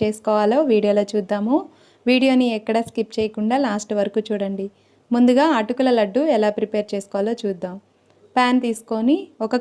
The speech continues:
కప్పు వరకు అటుకులు వేసుకొని low to medium ఫ్లేమ్‌లో ఇలా క్రిస్పీగా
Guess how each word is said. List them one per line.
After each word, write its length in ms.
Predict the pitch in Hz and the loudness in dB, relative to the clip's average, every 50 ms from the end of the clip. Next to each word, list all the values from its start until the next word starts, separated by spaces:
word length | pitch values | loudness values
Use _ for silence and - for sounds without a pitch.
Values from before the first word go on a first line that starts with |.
| 254 | 0
కప్పు 220 | 240 226 - 226 220 214 | 0 0 0 -2 0 0
వరకు 220 | 208 214 208 - 226 208 196 | 0 0 -2 -2 -4 -4 -4
అటుకులు 280 | - 220 - 233 220 208 202 | -4 -4 -2 -2 -2 -2 -2
వేసుకొని 500 | 202 202 - - 202 208 214 233 285 339 381 - - _ _ _ _ _ _ _ _ _ _ _ _ _ 247 | -4 -6 -6 -8 -6 -2 0 2 2 0 0 -4 -12 _ _ _ _ _ _ _ _ _ _ _ _ _ 0
low 80 | 254 269 262 | 2 2 4
to 60 | 294 285 262 | 4 4 6
medium 280 | 262 240 226 233 233 233 - | 4 4 4 2 0 -2 -2
ఫ్లేమ్‌లో 420 | 233 214 208 208 214 214 220 240 294 370 427 - _ _ _ _ _ _ _ _ _ _ _ _ - | -2 -2 0 0 0 0 2 0 0 -2 -2 -8 _ _ _ _ _ _ _ _ _ _ _ _ 0
ఇలా 120 | 233 233 233 233 | 0 0 0 0
క్రిస్పీగా 500 | 226 240 233 - - - 240 226 240 254 | -2 -4 -4 -4 -4 -2 -2 0 0 -2